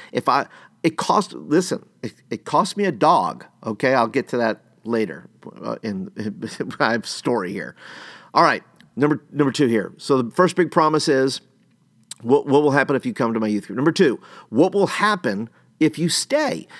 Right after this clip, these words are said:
In other words, if you say, "Look, be a part of this community." After a student listens, come once or twice, and you've made good on the promise to, that you made to them, you'd probably like them to stay, right? Why? Well, this student could attend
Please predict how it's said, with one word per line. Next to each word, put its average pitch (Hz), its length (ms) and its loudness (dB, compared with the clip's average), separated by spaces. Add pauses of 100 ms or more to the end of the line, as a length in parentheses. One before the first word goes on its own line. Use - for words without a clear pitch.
In 180 60 0
other 208 120 4
words, 208 160 4
if 208 80 2
you 226 60 2
say, 233 140 0
"Look, 233 220 -4
be 269 140 2
a 254 60 2
part 214 340 -2
of 175 80 -6
this 175 160 -2
community." 135 640 -4 (360)
After 247 340 0
a 226 60 4
student 160 300 0
listens, 127 280 -2
come 180 280 -2
once 143 300 -2
or 202 80 0
twice, 107 400 -6
and 120 80 -6
you've 156 140 -2
made 175 260 0
good 190 140 2
on 180 120 0
the 165 80 -2
promise 156 380 -4
to, 135 120 -2
that 127 220 -4
you 151 60 -4
made 190 220 0
to 120 80 -2
them, 95 240 -8 (300)
you'd 175 160 0
probably 208 260 2
like 107 180 -2
them 117 120 -4
to 139 80 2
stay, 117 420 0
right? 147 320 -2 (140)
Why? 175 460 0 (340)
Well, 147 240 2
this 190 260 4
student 190 480 0
could 165 140 0
attend 117 360 -4